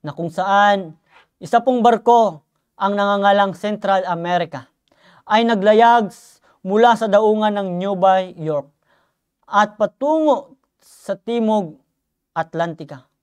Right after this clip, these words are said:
papuntang Panama Canal, ay nabumukal ang isa pong tagas.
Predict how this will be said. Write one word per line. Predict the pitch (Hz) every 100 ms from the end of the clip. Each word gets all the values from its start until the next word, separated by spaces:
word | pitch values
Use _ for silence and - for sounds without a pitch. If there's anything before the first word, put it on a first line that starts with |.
| -
papuntang | 165 214 226 233 226
Panama | 220 196 202 220 214 214 190 - _ _ _ _
Canal, | - 180 196 208 196 185 175 _ _ _ _ _ _ _ _ _
ay | 185 202 196 190
nabumukal | 190 208 220 226 226 262 247
ang | 226
isa | 220 226
pong | 220 196
tagas. | 185 156 - _